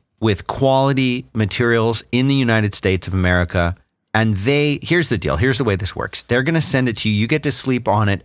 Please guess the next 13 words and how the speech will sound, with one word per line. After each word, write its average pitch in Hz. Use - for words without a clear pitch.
for -
sixty 117
nights. 82
That's, 104
uh, 92
approximately 98
two -
months. -
If 123
it's -
not 117
for -
you, 127